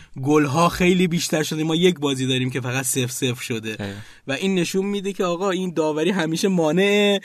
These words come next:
Speaker 1: نتیجه واقعی بازی ها بوده. و البته بگم هنوز خیلی دیروز مثلاً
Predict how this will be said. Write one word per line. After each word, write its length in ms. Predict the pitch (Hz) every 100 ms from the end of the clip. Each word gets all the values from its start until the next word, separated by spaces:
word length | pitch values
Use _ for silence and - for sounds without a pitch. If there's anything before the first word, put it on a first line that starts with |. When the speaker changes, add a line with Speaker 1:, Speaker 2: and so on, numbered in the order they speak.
| - - - -
Speaker 1:
نتیجه 920 | 165 156 151 - 131 175 196 196 196
واقعی 560 | 185 165 160 160 175 214
بازی 360 | 175 156 139 143
ها 100 | 135
بوده. 420 | 131 127 131 127
و 320 | 143 147 139 - _ - _
البته 320 | 156 165 180
بگم 340 | 214 233 190 160
هنوز 380 | 165 196 202 190 190 - - _ - -
خیلی 380 | - 214 214
دیروز 280 | 170 147 120
مثلاً 340 | 113 117 117